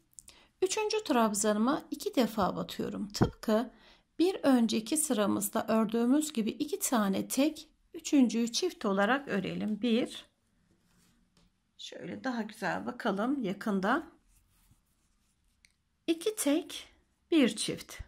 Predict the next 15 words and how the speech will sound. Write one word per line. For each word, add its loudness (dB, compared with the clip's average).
Bakın 0
bir -2
tane 0
tek, -4
ikinci 0
tekimi -2
örüyorum. 0
İki -2
tek, -4
üçüncü 0
trabzanımı 0
çift -4
olarak -2
örüyorum. -2
Bir, -2